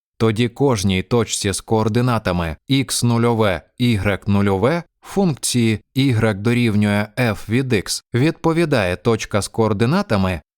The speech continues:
ікс нульове мінус ігрек нульове функції y дорівнює мінус f від x. Це означає, що абсциси точок початкового графіка потрібно залишити без змін,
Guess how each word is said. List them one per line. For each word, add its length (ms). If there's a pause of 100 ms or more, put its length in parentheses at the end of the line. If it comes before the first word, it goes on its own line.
(100)
ікс 340
нульове 600 (200)
мінус 560
ігрек 480
нульове 540 (100)
функції 720 (140)
y 460
дорівнює 680 (160)
мінус 580
f 320 (120)
від 300
x. 300 (520)
Це 260
означає, 800 (140)
що 280
абсциси 720
точок 500
початкового 840
графіка 640 (140)
потрібно 500
залишити 600
без 220
змін, 400